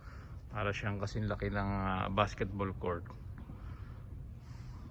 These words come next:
So, itong gagamitin ko ngayon, yung vacuum cleaner namin. Napakalaki, di ba? Kumpara doon sa mga normal na vacuum cleaner, mas malaki siya. Tingnan nyo, guys.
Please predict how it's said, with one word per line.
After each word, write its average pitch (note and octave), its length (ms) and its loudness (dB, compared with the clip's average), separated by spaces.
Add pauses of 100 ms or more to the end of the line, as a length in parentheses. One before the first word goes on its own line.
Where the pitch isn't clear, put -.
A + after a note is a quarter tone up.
(2000)
So, - 160 0
itong A#2 320 4
gagamitin A#2 560 6
ko A2 160 4
ngayon, A#2 240 6
yung G#2+ 160 6
vacuum G2 640 2 (400)
cleaner G2+ 400 2
namin. F#2 400 2
Napakalaki, F#2+ 560 2
di E2+ 160 0
ba? D#2+ 160 -4 (880)
Kumpara G2+ 320 4
doon G2 160 2
sa - 80 0
mga G2 240 4
normal G2 480 4
na F#2+ 80 4
vacuum F#2+ 480 2
cleaner, E2+ 560 -2 (600)
mas - 160 -4
malaki G#2 400 4
siya. F2 240 0 (960)
Tingnan F#2+ 320 2
nyo, F2 160 2
guys. E2 480 -2